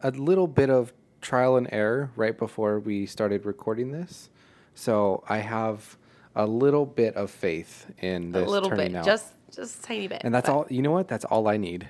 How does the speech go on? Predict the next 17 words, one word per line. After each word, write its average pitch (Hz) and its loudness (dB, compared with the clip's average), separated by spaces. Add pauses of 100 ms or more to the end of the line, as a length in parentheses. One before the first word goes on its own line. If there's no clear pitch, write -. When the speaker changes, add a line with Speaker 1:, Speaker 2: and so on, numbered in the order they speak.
(100)
Speaker 2:
<laughs> - -20
Speaker 1:
It's 113 -4
just - -6
a - -10
tiny 104 -6
bit. - -6 (340)
Speaker 2:
Oh - -6 (100)
my 185 -16
God. - -16 (1120)
Anyway, 240 -2 (300)
we're 262 4
gonna 269 0
be 254 -2
all 220 4
together 190 -2
this 196 -8
week. 190 -8